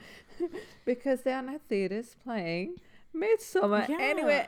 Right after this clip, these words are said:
Speaker 1: outside of the city circle.
Speaker 2: Which is weird because we watched Hereditary
Speaker 1: At a local cinema.
Speaker 2: Yeah. Anyway, whatever. I'm annoyed
Speaker 1: So
Speaker 2: by it.
Speaker 1: those peeps that have watched Midsommar, <laughs> we
Speaker 2: Um,
Speaker 1: are, we are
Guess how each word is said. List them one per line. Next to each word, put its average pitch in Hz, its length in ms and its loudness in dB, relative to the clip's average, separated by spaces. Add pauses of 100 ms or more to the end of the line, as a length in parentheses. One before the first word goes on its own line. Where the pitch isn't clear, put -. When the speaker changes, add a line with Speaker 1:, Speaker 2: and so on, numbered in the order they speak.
Speaker 1:
outside 247 600 4
of - 200 0
the 240 140 0
city 233 560 -4
circle. 285 580 0
Speaker 2:
Which 160 100 2
is 285 120 -4
weird 302 280 0
because 254 280 -4
we 262 100 -2
watched - 360 -4
Hereditary 202 1000 -2 (960)
Speaker 1:
At 214 140 0
a 202 40 0
local 180 360 0
cinema. 311 460 -8
Speaker 2:
Yeah. 262 320 -4 (220)
Anyway, 160 300 -10 (260)
whatever. 151 360 -10 (200)
I'm 160 280 -12 (920)
annoyed 151 220 -10
Speaker 1:
So 233 120 4
Speaker 2:
by 226 100 0
it. 240 40 4
Speaker 1:
those 247 160 2
peeps 220 460 0
that 208 140 0
have 202 160 -2
watched 196 280 -2
Midsommar, 202 640 -4 (400)
<laughs> - 380 -16
we 427 60 -4 (760)
Speaker 2:
Um, - 80 2
Speaker 1:
are, 359 200 4
we 440 80 -2
are - 20 -12